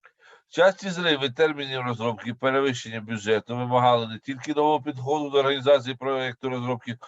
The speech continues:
але й нових методів, засобів, що забезпечують обґрунтований розрахунок параметрів проєкту,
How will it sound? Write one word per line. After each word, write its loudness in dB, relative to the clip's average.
але 4
й 0
нових -2
методів, -2
засобів, 0
що -10
забезпечують -2
обґрунтований -2
розрахунок -4
параметрів 0
проєкту, -2